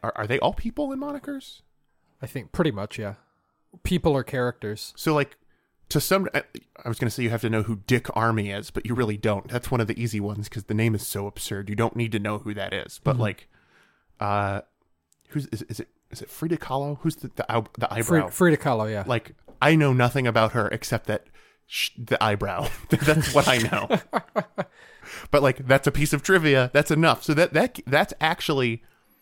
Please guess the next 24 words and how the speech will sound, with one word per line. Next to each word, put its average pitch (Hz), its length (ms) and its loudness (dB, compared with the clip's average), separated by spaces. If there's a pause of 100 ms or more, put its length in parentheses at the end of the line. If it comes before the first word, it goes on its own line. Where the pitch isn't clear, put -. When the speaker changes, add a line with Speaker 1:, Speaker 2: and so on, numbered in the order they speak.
(200)
Speaker 1:
kind 185 260 2
of 123 120 0
what 127 140 0
we're 123 120 0
looking 127 300 2
for, 107 200 -2
I 95 120 -2
think, 113 340 -4
in 117 140 2
a, 104 160 0
in 113 120 -2
a 101 180 -2 (680)
reasonable 131 600 2
abstraction 117 800 2
of 104 360 -2
the 101 140 2
typical 101 420 -4
trivia 101 380 -4
game. 87 280 -12 (320)
You 131 100 0
still 170 220 2
need 170 140 4
to 147 80 2
know 147 320 4